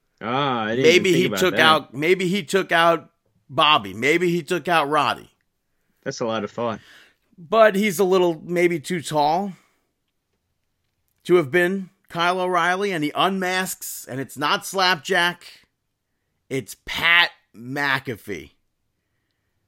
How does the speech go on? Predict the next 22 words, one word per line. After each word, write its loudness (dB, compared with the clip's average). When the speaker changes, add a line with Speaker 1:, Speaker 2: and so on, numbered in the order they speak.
Speaker 2:
McAfee -2
took -4
out 0
Undisputed -4
Era. -2
I 4
did -8
not 0
see -6
that -2
coming -4
at 0
all. -2
I -2
popped 0
big -4
time. -2
I -2
thought -2
it -4
was -8
fantastic. -6